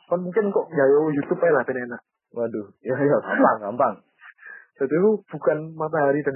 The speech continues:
Speaker 1: bulan yang muter dari bawah ke atas, bawah ke atas, itu enggak. Tapi adalah bumi, eh, bulan dan matahari yang berputar di atas piringannya bumi datar itu tadi,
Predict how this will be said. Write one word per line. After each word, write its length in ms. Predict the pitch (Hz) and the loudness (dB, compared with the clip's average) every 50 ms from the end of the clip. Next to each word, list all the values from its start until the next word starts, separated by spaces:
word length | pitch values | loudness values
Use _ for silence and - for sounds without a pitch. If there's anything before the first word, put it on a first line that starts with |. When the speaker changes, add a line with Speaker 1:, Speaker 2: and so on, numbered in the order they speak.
| 127 | -6
Speaker 1:
bulan 240 | 127 131 139 139 139 | -4 0 0 0 0
yang 240 | 143 143 143 143 143 | 0 -2 -2 -2 -4
muter 560 | 143 139 139 - - 147 139 135 135 131 127 | -4 -6 -8 -8 -6 -4 -2 0 0 -2 -2
dari 240 | - 131 123 127 127 | -4 -6 -6 -6 -6
bawah 380 | 120 - 117 117 123 131 135 127 131 131 | -8 -6 -4 -2 0 0 0 0 0 -2
ke 80 | 131 127 127 127 | -6 -6 -6 -8
atas, 240 | 123 135 131 127 127 - - | -6 -6 -6 -6 -6 -10 -8
bawah 240 | 120 123 127 127 127 | -4 -2 -2 -2 -2
ke 20 | 131 | -2
atas, 80 | 135 - | -2 0
itu 100 | - 202 | 0 0
enggak. 340 | 180 160 147 139 117 113 123 - _ | 0 0 0 -2 -2 -2 -6 -10 _
Tapi 200 | - 123 - - 131 | -12 -10 -8 -6 -6
adalah 380 | 135 147 - 117 120 139 170 170 - - - - - - _ _ _ | -6 -6 -4 -2 -2 -2 -2 -2 -4 -14 -20 -20 -20 -20 _ _ _
bumi, 320 | - 131 117 117 127 147 165 190 185 - _ _ _ _ - | -14 -14 -14 -12 -10 -10 -8 -10 -10 -12 _ _ _ _ -6
eh, 120 | 156 131 - - _ _ | -6 -6 -6 -8 _ _
bulan 320 | - 147 139 139 151 151 151 | -6 -2 2 2 2 2 2
dan 140 | 147 139 127 | 0 -2 -2
matahari 560 | 127 127 - 135 123 120 120 131 151 196 214 - _ _ _ _ _ _ _ _ _ _ - 156 | -2 -4 -2 -2 -2 -2 -2 -2 -4 -4 -4 -6 _ _ _ _ _ _ _ _ _ _ -4 -2
yang 320 | 156 147 147 147 143 143 147 _ _ _ _ _ _ _ _ _ _ | 0 0 0 -2 -6 -8 -12 _ _ _ _ _ _ _ _ _ _
berputar 560 | - 147 143 - - - - - - - - 220 202 - _ _ _ _ _ _ _ _ _ _ _ - | -8 -6 -6 -6 -4 -6 -4 -2 0 2 2 0 -2 -4 _ _ _ _ _ _ _ _ _ _ _ -8
di 80 | 160 156 | -4 -2
atas 360 | 135 135 143 - 156 147 147 - - - _ | 0 0 0 0 -2 -4 -4 -8 -16 -20 _
piringannya 800 | - 156 147 151 147 147 147 143 139 143 156 175 185 196 - _ _ _ _ _ - | -8 -4 -2 -2 -2 0 -2 -2 -2 0 2 2 2 0 -2 _ _ _ _ _ -10
bumi 160 | 143 135 143 | -8 -6 -6
datar 240 | 135 139 131 135 131 | -4 -4 -4 -4 -4
itu 140 | 127 - 135 | -6 -6 -8
tadi, 460 | - 131 127 - - 117 110 104 107 | -8 -8 -8 -8 -10 -16 -20 -20 _